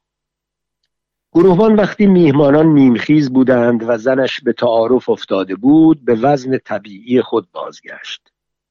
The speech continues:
تا در حیاط با آنها رفت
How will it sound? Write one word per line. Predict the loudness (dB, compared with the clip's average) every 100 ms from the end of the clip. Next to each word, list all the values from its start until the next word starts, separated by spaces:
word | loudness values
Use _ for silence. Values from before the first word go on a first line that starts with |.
| _ _ _ _
تا | -4 -2
در | 0 -2
حیاط | -2 -2 0 0 -4 -6
با | -6
آنها | -6 -8 -8 -8
رفت | -4 -2 -4 -6 -16